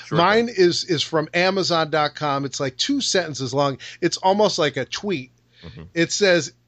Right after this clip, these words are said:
Speaker 2: "It's right before Christmas, and high-powered businessman Howard Langston is fighting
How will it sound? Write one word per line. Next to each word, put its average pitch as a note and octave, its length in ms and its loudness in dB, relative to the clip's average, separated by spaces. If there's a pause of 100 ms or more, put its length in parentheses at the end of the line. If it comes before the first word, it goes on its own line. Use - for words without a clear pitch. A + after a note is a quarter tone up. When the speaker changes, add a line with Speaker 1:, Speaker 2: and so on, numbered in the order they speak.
(140)
Speaker 2:
"It's - 360 -12
right F3 320 -2
before G3+ 440 -6
Christmas, F3 600 -4
and C#3 100 -6
high-powered F#3+ 720 -4
businessman E3 640 -2
Howard D#3+ 400 -2
Langston C#3 640 -4 (300)
is E3+ 200 2
fighting F3+ 640 0